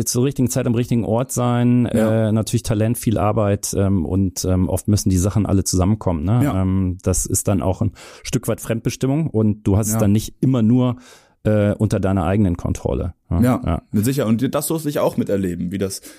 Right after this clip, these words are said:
Speaker 2: ist, wenn sich der Trainer wechselt, et cetera. Ähm, und da, ja, da war ich so, so dankbar für diese ganzen Eindrücke, dass ich dann gedacht hab, so, ey, vielleicht ist jetzt der gute Moment, weil sonst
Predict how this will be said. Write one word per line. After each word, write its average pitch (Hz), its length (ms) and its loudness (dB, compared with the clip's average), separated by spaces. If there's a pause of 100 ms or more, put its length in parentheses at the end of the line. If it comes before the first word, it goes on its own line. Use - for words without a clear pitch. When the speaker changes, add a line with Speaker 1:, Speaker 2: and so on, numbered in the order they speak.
(140)
Speaker 2:
ist, 127 240 -2
wenn 117 340 0
sich 113 160 -4
der 95 100 -4
Trainer 123 360 0
wechselt, 101 480 -2
et 85 100 -6
cetera. - 480 -6 (320)
Ähm, 95 320 0
und 95 160 -4
da, 98 320 -2 (500)
ja, 92 120 -8
da 90 120 -6
war 107 140 0
ich 107 80 -2
so, 113 420 -2
so - 140 -6
dankbar 107 460 -2
für 107 160 -2
diese 95 240 -2
ganzen 92 280 -4
Eindrücke, 92 560 -6
dass 95 120 -8
ich - 100 -16
dann 104 140 -6
gedacht 101 240 -6
hab, 90 80 -10
so, - 180 -10
ey, 92 240 -8 (360)
vielleicht 107 400 -4
ist - 120 -6
jetzt 113 240 -2
der 104 80 -4
gute 107 240 -4
Moment, 104 480 0
weil 98 80 -2
sonst 110 360 -2